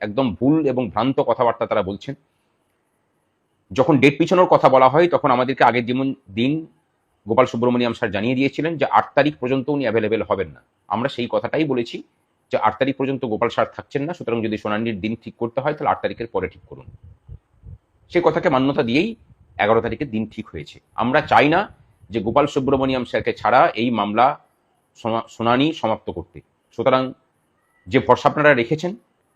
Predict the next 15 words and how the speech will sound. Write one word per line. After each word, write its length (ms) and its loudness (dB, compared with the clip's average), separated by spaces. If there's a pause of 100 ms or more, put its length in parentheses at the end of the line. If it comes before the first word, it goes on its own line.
(160)
নিশ্চিত 420 -4
থাকুন 280 0
সমস্ত 400 -2
কর্মচারী 440 2 (440)
পক্ষ 280 -2
ঐক্যবদ্ধভাবেই 880 0
লড়াই 240 2
করে 280 -6 (220)
এই 120 -6
মামলায় 280 -2
জিতবে। 320 -16 (800)
আর 200 2 (680)
মামলাকারীদের 600 4
একটি 200 2
সংগঠন 580 0